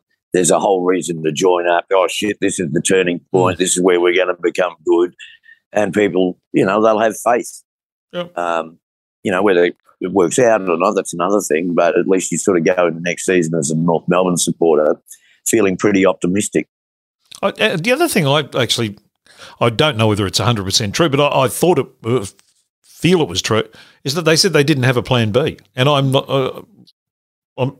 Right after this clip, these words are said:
Speaker 2: that doesn't surprise me. Um, and why would you?
Speaker 1: Well, they needed a named coach.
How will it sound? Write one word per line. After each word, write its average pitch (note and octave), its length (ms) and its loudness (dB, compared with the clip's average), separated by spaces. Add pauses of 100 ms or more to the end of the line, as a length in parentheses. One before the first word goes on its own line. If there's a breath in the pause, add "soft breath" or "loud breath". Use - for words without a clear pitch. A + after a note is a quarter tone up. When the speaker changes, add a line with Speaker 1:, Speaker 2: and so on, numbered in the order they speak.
Speaker 2:
that C3+ 180 -2
doesn't A#2+ 240 0
surprise C3 480 0
me. A2+ 220 -2 (120)
Um, B2 360 0 (600)
and B2+ 420 0 (640)
why A#2+ 260 0
would C#3+ 220 2
you? - 100 -2 (1300)
Speaker 1:
Well, A#2 380 2 (300)
they C3+ 200 2
needed A#2+ 380 2
a G2 60 -4
named G2+ 360 -4
coach. - 420 -2